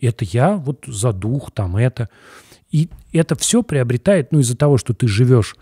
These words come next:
живешь жизнь <laughs> во лжи, да,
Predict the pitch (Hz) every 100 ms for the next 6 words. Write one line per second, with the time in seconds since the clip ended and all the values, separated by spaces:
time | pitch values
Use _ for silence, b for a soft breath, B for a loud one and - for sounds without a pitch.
0 | B B B _ 104 127 117 80 95 131
1 | 107 95 87 104 B B B B B B
2 | B - 104 113 104 117 247 269 _ _
3 | _ _ _ _ _ _ 113 165